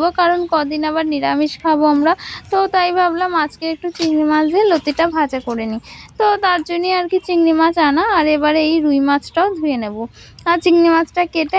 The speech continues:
একবারে মাছটা গুছিয়ে রাখবো। তো তারপর তো স্নান করা, পুজো দেওয়া আছে, তো তারপরে দুপুরে রান্না বান্নাগুলো রয়েছে, তো সবটাই তোমাদের সাথে শেয়ার করব। তার আগে ভিডিওর ইন্ট্রোটা দিয়ে দিই।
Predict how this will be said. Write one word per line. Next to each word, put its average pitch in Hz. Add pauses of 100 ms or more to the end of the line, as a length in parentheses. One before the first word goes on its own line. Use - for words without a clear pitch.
একবারে 285 (100)
মাছটা 269
গুছিয়ে 285
রাখবো। 262 (440)
তো 453 (160)
তারপর 370
তো 381 (100)
স্নান 330 (120)
করা, 330 (120)
পুজো 302
দেওয়া 311 (100)
আছে, 302 (140)
তো 320 (220)
তারপরে 285
দুপুরে 285 (100)
রান্না 262
বান্নাগুলো 311 (120)
রয়েছে, 285 (360)
তো 427 (120)
সবটাই 392
তোমাদের 370
সাথে 381
শেয়ার 330 (120)
করব। 302 (180)
তার 302
আগে 302 (200)
ভিডিওর 285 (100)
ইন্ট্রোটা 277
দিয়ে 262
দিই। 381